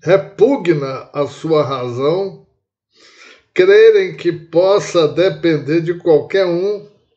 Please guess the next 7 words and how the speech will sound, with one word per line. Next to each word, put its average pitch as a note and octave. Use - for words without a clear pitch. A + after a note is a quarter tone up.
o E3+
fato F3
de E3+
fazer D3
aparecer C#3+
à D#3
vontade D#3